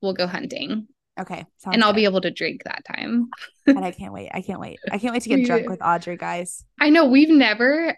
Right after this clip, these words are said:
Speaker 1: had even a glass of wine together because this is just last little tidbit to wrap up with. When we became friends or, like, met at the magazine we worked at, we, like, got coffee a couple times,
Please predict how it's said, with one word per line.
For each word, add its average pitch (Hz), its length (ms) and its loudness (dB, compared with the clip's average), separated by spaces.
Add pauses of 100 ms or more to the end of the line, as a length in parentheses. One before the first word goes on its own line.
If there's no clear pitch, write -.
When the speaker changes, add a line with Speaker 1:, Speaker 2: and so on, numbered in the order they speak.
Speaker 1:
had 220 300 -4
even 214 280 -4
a 233 60 0
glass 185 380 -4
of 196 60 -12
wine 180 220 0
together 170 380 -6
because 190 480 0
this 214 200 -4
is - 60 -14
just - 380 -10
last 202 260 -2
little 185 200 -4
tidbit - 380 -8
to 208 100 -4
wrap - 160 -6
up - 160 -6
with. 196 180 0 (460)
When 247 200 6
we 254 220 4
became 247 680 0
friends 180 400 -2
or, 220 120 -4
like, 180 200 -2
met 180 480 -4
at 180 140 -10
the 190 80 -16
magazine 190 520 -8
we 214 80 -6
worked 214 280 -4
at, 226 160 -2
we, 220 120 -2
like, 190 220 -2
got 240 200 -4
coffee 196 340 -4
a 190 100 -4
couple 202 220 -12
times, 202 480 -4